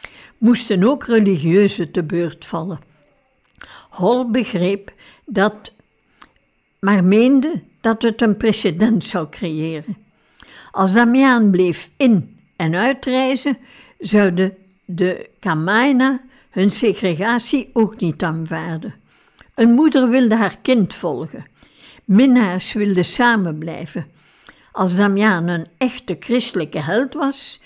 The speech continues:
zou hij de segregatie aanvaarden. Damiaan legde de zaak van de huwelijken op tafel. Gemiddeld leefde een banneling nog drie tot vier jaar.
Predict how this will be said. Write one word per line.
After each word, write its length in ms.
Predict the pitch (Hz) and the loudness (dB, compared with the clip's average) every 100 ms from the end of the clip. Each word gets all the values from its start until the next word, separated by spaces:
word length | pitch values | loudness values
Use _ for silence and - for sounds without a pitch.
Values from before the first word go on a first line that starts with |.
| - _ _ | -20 _ _
zou 280 | - 214 185 | 0 2 2
hij 160 | 190 | 0
de 140 | 165 175 | -2 -4
segregatie 1080 | - 180 - 156 143 190 254 - 233 214 - _ _ _ _ | -4 -6 -6 -8 -4 -2 -4 -2 -4 -4 -12 _ _ _ _
aanvaarden. 800 | - 180 160 170 160 151 170 170 _ _ _ _ _ _ - _ _ _ _ _ _ _ _ - | -4 -4 -2 -4 -4 -8 -12 -16 _ _ _ _ _ _ -20 _ _ _ _ _ _ _ _ 0
Damiaan 560 | 240 277 302 320 269 | 4 6 6 6 4
legde 320 | 254 247 202 202 | 4 4 2 2
de 140 | 175 | 0
zaak 400 | - 226 254 262 | 0 0 0 -2
van 220 | 226 196 | -2 0
de 80 | 180 | 2
huwelijken 640 | 160 233 247 226 208 - - | 2 2 2 0 0 -4 -8
op 180 | - | -10
tafel. 520 | - 180 151 - 208 143 _ _ _ _ _ - _ | -6 -4 -4 -10 -14 -16 _ _ _ _ _ -20 _
Gemiddeld 600 | - 202 302 320 262 - | 0 2 2 2 0 0
leefde 420 | 240 247 185 196 | 0 0 0 -2
een 180 | 180 175 | 0 0
banneling 500 | 190 247 277 240 254 | 0 0 0 0 2
nog 220 | 202 190 156 | 0 0 -2
drie 280 | 208 247 - | -2 -4 -6
tot 260 | 180 - | -10 -10
vier 300 | - 233 226 | -4 -2 0
jaar. 500 | 185 165 143 156 - | -2 -4 -6 -10 -16